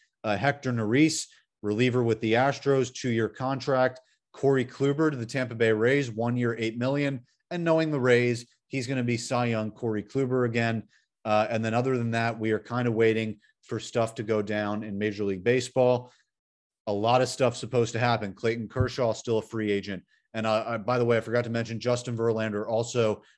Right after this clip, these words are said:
re-upped with the Astros, two years, fifty million dollars. Uh, so that is the Major League Baseball rundown on free agency so far.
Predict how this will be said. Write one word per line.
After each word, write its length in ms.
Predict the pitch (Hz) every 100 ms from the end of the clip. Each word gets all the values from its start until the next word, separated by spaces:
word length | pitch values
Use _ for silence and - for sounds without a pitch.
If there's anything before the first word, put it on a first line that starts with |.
| _
re-upped 440 | 104 117 110 110 113
with 120 | 107
the 140 | 110
Astros, 520 | 104 107 107 107 98 -
two 220 | - 117
years, 380 | 107 104 104 - _ _ _
fifty 280 | 123 117 117
million 320 | 113 110 101
dollars. 320 | 101 101 95 - _ _ _ _
Uh, 220 | 117 113
so 160 | - 127
that 200 | 127 139
is 240 | 147 120 - _ -
the 80 | 120
Major 280 | 131 127
League 160 | 135 117
Baseball 520 | 127 127 - 127 113
rundown 480 | 117 135 131 135 131
on 140 | 113
free 220 | 107 123 123
agency 340 | 123 117 117
so 220 | - 113
far. 460 | - 135 135 131